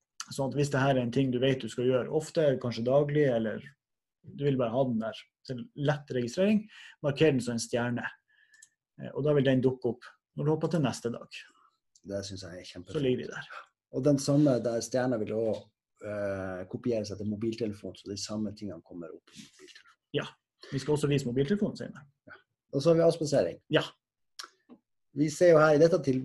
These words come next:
Speaker 2: i bildet, så kommer det opp en egen som står avspasering på. Det er også en systeminnstilling. Så
Speaker 1: Mm.
Speaker 2: du må, kan velge om du vil ha, eh, knappen fremme, eller om den ikke vises i hele tatt.
Speaker 1: Så, da har vi en knapp her nede som, eh, her viser det jo selvfølgelig også en ting, og det er jo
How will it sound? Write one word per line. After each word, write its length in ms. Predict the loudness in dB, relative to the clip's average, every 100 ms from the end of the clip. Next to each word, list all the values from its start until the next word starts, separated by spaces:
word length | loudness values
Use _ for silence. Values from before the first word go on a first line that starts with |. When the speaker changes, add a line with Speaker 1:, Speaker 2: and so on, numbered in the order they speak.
| -6
Speaker 2:
i 140 | -4 -4
bildet, 500 | -4 -2 -2 2 0
så 140 | -2 -6
kommer 300 | 2 4 6
det 80 | 6
opp 160 | 4 2
en 140 | 0
egen 480 | 4 4 6 2 0
som 120 | -4
står 440 | -6 2 4 4 0 -6
avspasering 680 | -6 -6 -6 -6 -4 -6 -6
på. 160 | -10 -10 -2
Det 100 | 2
er 40 |
også 180 | 2 2
en 80 | 0
systeminnstilling. 880 | -6 -8 -8 -6 -6 -6 -10 -10 -14 -6
Så 80 | -2
Speaker 1:
Mm. 80 | 0
Speaker 2:
du 80 | 2
må, 280 | 2 0 -8 -8
kan 160 | -4
velge 280 | 0 2 4
om 120 | 4 2
du 60 |
vil 160 | -4 -6
ha, 520 | -4 4 4 4 -4 _ _ _ _
eh, 520 | -18 -14 -14 -14 -18 -6
knappen 300 | -6 -4 -2
fremme, 360 | 0 0 -2 -2
eller 220 | -4 -4
om 60 | -6
den 140 | -10 -12
ikke 180 | -10 -12
vises 320 | -12 -14 -18
i 40 |
hele 80 | -20
tatt. 260 | -20 _ _ _ -6 -6
Speaker 1:
Så, 260 | -6 4 6 6 0 -12 -4
da 60 | 2
har 60 |
vi 80 | 2
en 60 | 4
knapp 240 | 2 2
her 80 | 0
nede 320 | 2 0 -2
som, 220 | -4 -4
eh, 300 | -2 -2 0 4
her 140 | 6
viser 200 | 6 6
det 140 | 2 2
jo 80 |
selvfølgelig 280 | 0 0 2
også 240 | 0 0 -2
en 100 | 2
ting, 240 | 0 0
og 100 | 0
det 100 | 0
er 160 | 4 2
jo 180 | 2